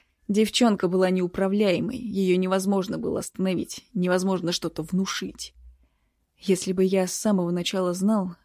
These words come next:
что она собой представляет, ни за что бы не связался бы». «О чем вы говорите?» — спросила я, чувствуя, как сводит губы, словно в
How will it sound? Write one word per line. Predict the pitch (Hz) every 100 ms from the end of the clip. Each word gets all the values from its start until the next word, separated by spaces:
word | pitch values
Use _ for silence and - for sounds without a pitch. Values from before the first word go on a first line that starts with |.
| _
что | - - 220
она | 170 -
собой | - 175 175 -
представляет, | 170 - - 185 165 - - - - - - 196
ни | 185
за | 185 190
что | - 185
бы | -
не | 165
связался | - 180 180 156 - -
бы». | - 220 _ _ _ _ _ _ _ _ _ _ -
«О | 196
чем | - 208 208
вы | 233
говорите?» — | 240 254 262 226 185
спросила | 180 190 180 - 180
я, | 185 214
чувствуя, | - 196 - 208 208
как | 202 -
сводит | - 190 202 190
губы, | 220 233 180
словно | - 190 190 196 190
в | 180